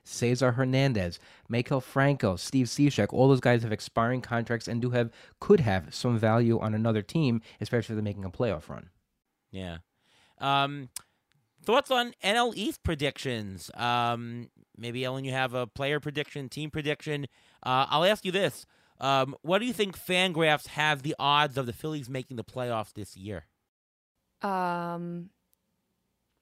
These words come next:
Speaker 3: twenty-seven percent.
Speaker 2: Reuven?
Speaker 1: I'm gonna say a little bit lower, like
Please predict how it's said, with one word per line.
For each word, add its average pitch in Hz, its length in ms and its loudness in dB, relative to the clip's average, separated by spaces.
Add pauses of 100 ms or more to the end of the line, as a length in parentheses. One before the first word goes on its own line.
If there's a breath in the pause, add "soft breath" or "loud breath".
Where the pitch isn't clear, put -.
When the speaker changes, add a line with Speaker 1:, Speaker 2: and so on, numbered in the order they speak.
(760)
Speaker 3:
twenty-seven 190 1400 -4
percent. - 680 -14 (800)
Speaker 2:
Reuven? 123 220 -8 (1500 soft breath)
Speaker 1:
I'm 107 200 -4
gonna 110 200 -2
say 98 1000 0
a - 160 -16
little 117 360 -2
bit 113 60 0
lower, 98 360 0
like 87 160 -2